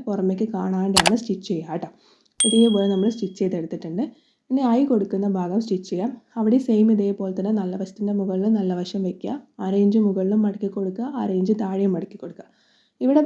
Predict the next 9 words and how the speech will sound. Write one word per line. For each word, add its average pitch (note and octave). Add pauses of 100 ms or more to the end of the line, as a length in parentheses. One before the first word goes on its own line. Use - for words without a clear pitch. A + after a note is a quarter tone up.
മടക്കുന്ന A3+
സമയത്ത് G#3
നമ്മൾ G#3
പ്രത്യേകം G#3
ശ്രദ്ധിക്കേണ്ടതായിട്ടുള്ള G3+
ഒരു G3+
കാര്യം F#3+
എന്താണെന്ന് F#3
വെച്ചാൽ F3+